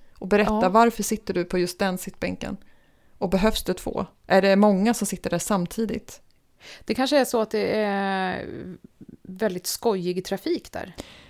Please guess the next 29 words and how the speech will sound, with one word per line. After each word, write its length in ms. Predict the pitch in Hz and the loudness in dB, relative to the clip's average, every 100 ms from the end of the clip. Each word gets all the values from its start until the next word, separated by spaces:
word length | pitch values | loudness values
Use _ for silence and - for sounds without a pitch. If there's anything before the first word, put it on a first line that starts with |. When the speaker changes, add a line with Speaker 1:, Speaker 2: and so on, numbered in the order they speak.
| _ _ _ - _ _ _ _ _ | _ _ _ -20 _ _ _ _ _
Speaker 1:
Precis, 520 | - 190 - 285 170 | 10 12 6 2 2
det 80 | 196 | 0
kanske 300 | 226 220 247 | 2 4 4
är 140 | 214 | 6
den 120 | 196 185 | 6 4
här 100 | 185 | 2
trafiken, 680 | 185 185 180 - 180 175 160 - 190 _ | 0 0 -2 0 -2 0 -4 -10 -20 _
eh, 260 | 185 156 135 - 208 - | -6 -4 -4 -6 -8 -6
med 220 | 180 190 | 2 4
bilarna 400 | 185 185 175 175 | 6 4 4 2
som 200 | 175 190 | 0 2
vi 280 | 190 247 240 - _ - | 4 4 2 -2 _ -4
spånade 540 | - - 190 175 170 | -2 4 4 4 0
om 180 | 170 185 | 0 -2
för 240 | - 175 | 0 0
jättemånga 800 | 175 175 208 - _ 254 302 185 | 0 2 2 0 _ 4 4 2
samtal 460 | 175 180 180 156 - | -2 -4 -2 -4 -4
sen. 280 | - - - - - - - - | -4 -6 -8 -12 -18 -20 -20 -6
Speaker 2:
Ja. 100 | 180 | 2
Speaker 1:
Personer 320 | - 202 190 | 4 6 4
som 160 | 185 196 | 2 0
inte 160 | 185 | 0
blinkar 320 | 185 185 180 | 0 0 2
i 60 | 180 | 2
rondeller, 520 | 180 185 214 220 185 | 4 4 4 4 0
hur 180 | 175 180 | -2 -2
det 100 | 175 | -2
börjar 280 | 175 175 170 - | 2 0 0 -6
liksom 480 | - - 170 170 | -12 -4 -4 -4